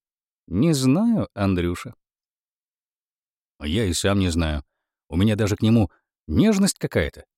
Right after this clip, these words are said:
Он кочергу в узел завязывает, а я, идучи с ним через реку вброд, чуть не предложил его на руках понести. А правда, какой он красивый! «Ну что вы»,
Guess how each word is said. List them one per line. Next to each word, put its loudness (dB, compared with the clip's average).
Он 2
кочергу 0
в -2
узел 2
завязывает, -2
а -2
я, 0
идучи 0
с -2
ним 4
через 0
реку 0
вброд, -2
чуть -4
не 2
предложил 0
его 0
на 4
руках 2
понести. -4
А -4
правда, 0
какой 0
он 4
красивый! 0
«Ну 2
что 0
вы», -4